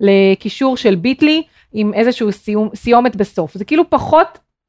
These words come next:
יפה מאשר לשים ממש את הקישור לאתר, אני פחות אוהבת את ביטלי, אני מעדיפה להשתמש בפוניקודר ולהמיר את זה לעברית,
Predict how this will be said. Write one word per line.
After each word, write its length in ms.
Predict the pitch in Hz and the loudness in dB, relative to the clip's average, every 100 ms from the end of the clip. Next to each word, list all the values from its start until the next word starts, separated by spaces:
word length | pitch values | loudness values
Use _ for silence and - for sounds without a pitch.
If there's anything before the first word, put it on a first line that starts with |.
| _ _ _ | _ _ _
יפה 680 | 214 240 - - 247 247 220 | 2 2 2 -2 2 4 4
מאשר 400 | 208 202 - 220 | 0 0 2 2
לשים 320 | 202 - 240 | 2 0 -2
ממש 280 | 214 208 214 | 0 0 -2
את 100 | - | -6
הקישור 360 | 190 185 214 214 | -8 -4 0 2
לאתר, 380 | 170 - 233 277 | 2 4 4 4
אני 100 | 202 | 0
פחות 340 | - - 240 | -4 0 2
אוהבת 260 | 214 190 185 | 2 2 -2
את 80 | 160 | -6
ביטלי, 380 | 185 233 262 | -6 -4 -4
אני 80 | 262 | -2
מעדיפה 380 | 190 180 175 208 | 0 -2 0 0
להשתמש 360 | 208 208 196 202 | 0 -2 -4 -2
בפוניקודר 640 | 190 240 240 226 208 180 185 175 _ - | -2 -2 -2 0 0 0 0 -2 _ 0
ולהמיר 360 | 196 196 240 | 2 2 4
את 60 | 262 | 4
זה 100 | 214 | 4
לעברית, 800 | 185 180 160 180 190 254 453 | 4 0 -4 -2 2 4 2